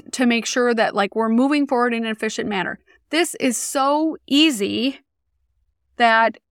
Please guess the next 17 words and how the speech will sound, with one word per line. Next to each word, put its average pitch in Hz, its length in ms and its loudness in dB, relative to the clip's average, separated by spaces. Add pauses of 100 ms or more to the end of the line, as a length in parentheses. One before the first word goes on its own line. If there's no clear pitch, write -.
(320)
literally 285 640 0
it's 247 160 -2
going 254 220 -2
to 247 80 -4
change 233 240 -4
your 220 100 -2
business, 202 440 -8
like, 208 200 -2
how 226 300 2
you 233 200 -2
do 208 160 -2
it. - 80 -6
You're 233 120 -4
gonna 247 160 0
be 220 120 -2
less 208 320 0
stressed. 220 420 0